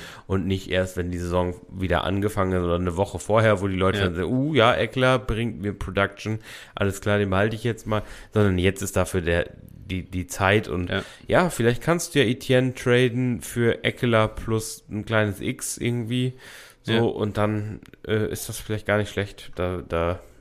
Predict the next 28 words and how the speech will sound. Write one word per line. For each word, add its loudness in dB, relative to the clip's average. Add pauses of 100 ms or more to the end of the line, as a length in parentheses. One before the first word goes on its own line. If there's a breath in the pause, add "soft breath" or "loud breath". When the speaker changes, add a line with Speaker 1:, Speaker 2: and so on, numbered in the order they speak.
(200)
Speaker 1:
sehe -4
ich -8
das -8
auch 2
so. 2 (440 loud breath)
Äh, 2
klar, 0
natürlich -2 (240)
vier 0
Jahre 6
Altersunterschied 0
ist -12
die -4
Thematik, 2
aber, 2
Speaker 2:
Ist 0
so. -2 (280 loud breath)
Speaker 1:
äh, -6 (120)
whatever, 2
Speaker 2:
Auf 2
jeden 2
Speaker 1:
ne? 2
Speaker 2:
Fall. -2
Speaker 1:
Wenn 0
er 2 (360 loud breath)
ein, 4
zwei 4
Jahre, 2